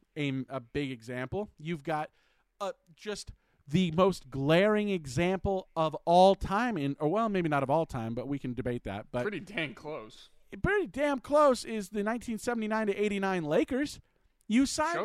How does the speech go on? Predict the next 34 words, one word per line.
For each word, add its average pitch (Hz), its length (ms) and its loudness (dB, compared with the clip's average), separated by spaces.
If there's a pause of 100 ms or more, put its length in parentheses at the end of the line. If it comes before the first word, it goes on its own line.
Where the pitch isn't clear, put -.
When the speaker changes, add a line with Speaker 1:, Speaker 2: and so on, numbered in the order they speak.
Speaker 2:
Showtime, - 140 -6
Speaker 1:
Kareem 277 360 0
Speaker 2:
yeah. 370 120 4
Speaker 1:
Abdul-Jabbar, 285 840 2 (440)
the 240 280 0 (200)
highest 349 460 0
scoring, 302 380 0
p-, 262 180 -2
still - 360 0
as 220 200 2
of 185 120 -2
this 208 200 4
recording, 143 480 4
the 165 100 0
highest 202 380 2
scoring 208 360 4
player 196 300 2
in 156 200 -6
N 196 220 -4
B 180 160 -2
A 143 160 2
history, 208 580 -2 (420)
Speaker 2:
Mm-hmm. 123 160 -12
Speaker 1:
until 170 380 -4
LeBron 147 260 -2
breaks 139 280 -8
that 135 200 -4 (120)
record 180 380 -2
in 123 60 -4
a 120 60 -4
couple 117 260 -4
of 107 80 -4
days. 147 300 -4
But 175 240 -4